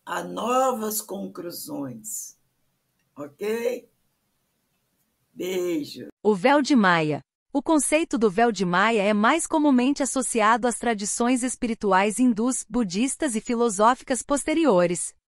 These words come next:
Speaker 2: Antes dessas civilizações antigas, diferentes culturas e sociedades podem ter tido suas próprias interpretações e compreensões da ilusão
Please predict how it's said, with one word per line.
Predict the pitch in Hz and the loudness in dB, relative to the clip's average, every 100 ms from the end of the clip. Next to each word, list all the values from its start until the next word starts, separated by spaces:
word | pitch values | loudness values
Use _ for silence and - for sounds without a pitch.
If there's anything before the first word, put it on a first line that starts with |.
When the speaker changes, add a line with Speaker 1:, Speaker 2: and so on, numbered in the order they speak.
| _ | _
Speaker 2:
Antes | 247 370 370 277 | 0 0 0 0
dessas | 185 247 - 226 | 2 2 2 -2
civilizações | 247 220 226 202 208 - 269 254 | -2 -2 -2 0 -2 2 2 2
antigas, | 226 - 262 220 196 - | 2 0 0 0 0 -2
diferentes | 196 247 - 285 330 330 - | -4 -2 2 2 2 -2 -4
culturas | 262 226 247 285 277 | -2 -2 0 0 0
e | 220 | -2
sociedades | - 226 180 156 180 240 202 - | -2 0 -2 0 2 2 0 -6
podem | - 233 240 233 | 2 2 2 0
ter | 220 | 0
tido | 185 269 247 | -2 -2 -2
suas | 240 240 226 | -2 -2 -2
próprias | - 226 285 - 294 208 | 0 4 4 4 0 2
interpretações | 277 277 - 226 202 185 233 262 262 | 2 0 -2 -4 -2 -2 0 0 0
e | 262 | -2
compreensões | 269 269 262 220 - 220 233 202 | 0 0 2 0 0 0 0 2
da | 214 | 0
ilusão | 226 294 220 220 330 | 0 0 4 4 2